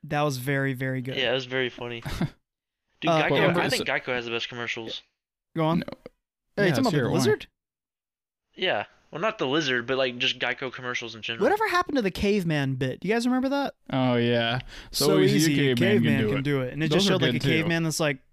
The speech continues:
Speaker 1: "Really, man?"
Speaker 3: But again, just another
Speaker 1: <laughs>
Speaker 3: reason why insurance companies have the best commercials. Those are
Speaker 1: I,
Speaker 3: un-,
Speaker 1: I, I'll
Speaker 3: like
Speaker 1: say they do.
Speaker 3: What, what other, I mean, like,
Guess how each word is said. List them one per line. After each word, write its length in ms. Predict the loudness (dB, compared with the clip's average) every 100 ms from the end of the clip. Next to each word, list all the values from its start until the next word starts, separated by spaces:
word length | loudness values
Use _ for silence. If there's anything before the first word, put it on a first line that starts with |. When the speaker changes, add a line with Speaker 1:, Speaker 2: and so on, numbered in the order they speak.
| -4
Speaker 1:
"Really, 260 | 0 2
man?" 300 | 2 2 0 -6 _ _ _ _
Speaker 3:
But 140 | 0 0
again, 280 | 2 4 4
just 140 | 4
another 320 | 4 4 4
Speaker 1:
<laughs> 0 |
Speaker 3:
reason 400 | 4 4 2 2
why 180 | 2 2
insurance 360 | 2 2 0 -2
companies 360 | -2 0 0
have 80 | -2
the 60 | -2
best 140 | -4
commercials. 480 | -2 -2 -2 -4 -4
Those 220 | -2 0
are 100 | 2
Speaker 1:
I, 140 | 2 2
Speaker 3:
un-, 160 | 0 -4 -12 -14 -14 -20 _ _ _ _ _ -18 -16 -16 -20 -4
Speaker 1:
I, 140 | -2 2
I'll 140 | 2
Speaker 3:
like 80 | 4
Speaker 1:
say 160 | 4
they 140 | 4 2
do. 280 | 2 0 -2 -8 _ _
Speaker 3:
What, 240 | 0 2 2
what 160 | 2
other, 240 | 4 2 2
I 40 |
mean, 260 | 2 2 2
like, 380 | 2 0 -8